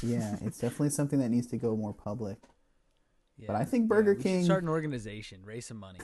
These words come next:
Speaker 1: <laughs> Burger King's burgers I always thought were very good,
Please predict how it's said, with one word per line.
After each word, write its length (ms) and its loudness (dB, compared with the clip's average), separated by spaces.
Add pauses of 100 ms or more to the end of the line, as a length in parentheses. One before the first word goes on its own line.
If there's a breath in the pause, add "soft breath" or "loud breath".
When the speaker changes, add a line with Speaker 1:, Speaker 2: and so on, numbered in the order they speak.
(100)
Speaker 1:
<laughs> 800 -12
Burger 260 4
King's 240 6
burgers 400 10
I 120 8
always 260 6
thought 160 4
were 100 2
very 300 2
good, 380 -4